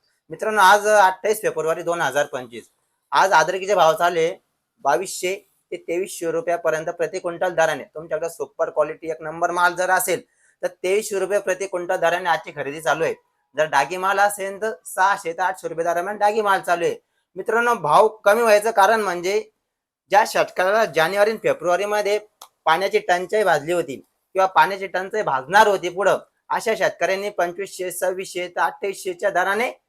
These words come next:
मागच्या वेळेस, आता या दहा बारा दिवस आधी माल देऊन टाकला आणि माल दिल्याने दादा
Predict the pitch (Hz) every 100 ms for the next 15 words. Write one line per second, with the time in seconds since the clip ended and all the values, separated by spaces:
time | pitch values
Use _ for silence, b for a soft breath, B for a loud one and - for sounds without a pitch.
0 | _ _ - 202 208 220 233 151 165 190
1 | 180 202 196 190 214 226 226 214 214 214
2 | 214 208 208 180 - - _ _ 156 185
3 | 170 160 196 202 208 208 202 180 - -
4 | 139 160 196 208